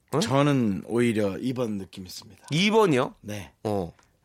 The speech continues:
Speaker 2: 조카가 뭐 박명수 씨를 좋아할 수도 있고요.
Speaker 1: 조카가 박명수 씨를 좋아한다는 어떤 그런 또, 어, 생각지 못한 접근. 네,
Speaker 2: 네.
Speaker 1: 좋습니다.
Speaker 2: 그다음에
Speaker 1: 네.
Speaker 2: 그 땡땡월드의,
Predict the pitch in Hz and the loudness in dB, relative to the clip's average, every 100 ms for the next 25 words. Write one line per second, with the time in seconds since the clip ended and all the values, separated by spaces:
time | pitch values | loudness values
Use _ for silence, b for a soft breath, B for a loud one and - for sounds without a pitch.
0 | - 123 127 160 147 131 127 117 101 131 | -12 -10 0 4 6 6 6 6 4 2
1 | 151 143 - 143 107 120 113 - 90 104 | 2 0 -2 -4 -2 -4 -6 -14 -10 -8
2 | 98 87 101 170 131 214 165 143 131 170 | -8 -6 -6 -2 -2 0 0 2 2 2
3 | 220 220 185 151 135 123 117 120 147 - | 2 0 2 2 4 2 2 0 -2 2
4 | 160 156 - - B B 123 143 151 190 | 2 4 0 0 B B 2 4 4 4
5 | 226 247 151 156 143 - - 127 135 120 | 2 2 2 2 0 -2 0 2 2 0
6 | 117 113 101 101 95 107 95 92 131 147 | 2 2 2 0 0 -2 -2 0 4 6
7 | 135 147 170 156 - _ _ _ 160 156 | 6 6 4 2 -4 _ _ _ 0 2
8 | - 196 165 220 170 147 131 139 139 147 | 4 4 4 4 6 4 4 4 6 6
9 | 160 151 | 6 2